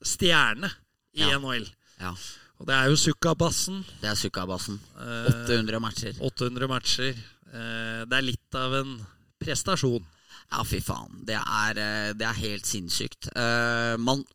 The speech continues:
Speaker 2: man skjønte litt da Storhamar snøt frisk for gullet i null sju null åtte, at når man så Sukka på isen, så så man et fenomen man kanskje ikke kommer til å se igjen i norsk hockey i den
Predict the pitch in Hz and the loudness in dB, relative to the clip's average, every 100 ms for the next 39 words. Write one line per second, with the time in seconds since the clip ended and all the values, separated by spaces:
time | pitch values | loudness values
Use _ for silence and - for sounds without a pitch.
0 | _ _ - 90 127 143 - - 165 123 | _ _ -16 -8 -4 2 4 6 6 4
1 | 90 - - 98 131 - - - - 120 | -2 -6 -6 0 2 0 -4 -6 0 2
2 | - 120 98 104 110 98 107 - 101 92 | 6 6 6 2 2 2 0 0 -2 -4
3 | - 120 104 90 101 107 101 - 104 107 | -2 0 0 0 0 0 0 0 0 2
4 | 101 - 107 113 - _ _ _ _ - | 0 -2 -4 -4 -6 _ _ _ _ -6
5 | 113 113 120 - 110 - 104 104 143 107 | 0 2 2 4 4 4 2 0 0 0
6 | 92 107 107 113 113 87 90 107 113 110 | -2 -2 0 2 4 2 0 -4 -2 -2
7 | 107 104 101 104 110 113 110 - - 110 | 0 0 0 -2 -2 -2 -4 -4 -2 -2
8 | 90 - - 110 104 - - - - - | -2 0 0 0 -2 -6 -14 -12 -8 -2
9 | 107 92 - 101 - 92 101 107 120 120 | -2 -2 -2 0 0 0 -2 -2 -2 -6
10 | - 107 104 98 - 95 - 107 107 104 | -6 -4 -2 -2 -2 -4 -4 -4 -4 -4
11 | 107 101 101 101 101 101 95 101 | -4 -4 -4 -2 -2 -4 -4 -4